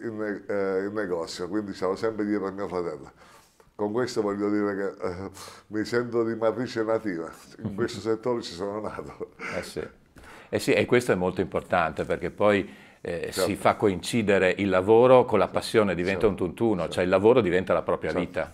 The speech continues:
Speaker 2: giusto?
Speaker 1: La, la, questa passione l'ho avuta sin da piccolo.
Speaker 2: Eh. Ma
Speaker 1: Grazie, grazie anche a mio fratello che mi ha inculcato, che è il guru, quello che mi ha indirizzato, <laughs> mi ha dato l'input per, per crescere.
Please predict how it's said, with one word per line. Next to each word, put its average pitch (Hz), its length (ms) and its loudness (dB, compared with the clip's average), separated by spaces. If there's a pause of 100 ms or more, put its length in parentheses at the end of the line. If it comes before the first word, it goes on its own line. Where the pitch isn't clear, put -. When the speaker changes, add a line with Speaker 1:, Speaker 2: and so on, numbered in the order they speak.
Speaker 2:
giusto? 87 460 -8 (520)
Speaker 1:
La, 95 140 -4
la, 101 240 -6
questa 110 320 -4
passione 123 380 -2
l'ho 117 60 2
avuta 110 180 0
sin 120 220 -10
da 110 120 0
piccolo. 80 380 -12 (260)
Speaker 2:
Eh. - 240 -18 (600)
Ma 107 140 0
Speaker 1:
Grazie, 117 340 2
grazie 117 420 2
anche 117 220 2
a 117 60 4
mio 113 140 -2
fratello 110 380 2
che 104 140 0
mi 104 120 -4
ha 110 60 0
inculcato, 104 680 -2
che 98 240 -2
è 98 180 -10
il 104 140 -4
guru, 104 280 0
quello 104 180 -2
che 98 120 0
mi 92 140 -8
ha - 40 -4
indirizzato, 95 720 -2
<laughs> - 560 -12
mi 98 100 -6
ha 101 40 -2
dato 104 260 4
l'input 104 720 -2 (240)
per, 95 220 -2 (560)
per 98 160 -6
crescere. 80 500 -8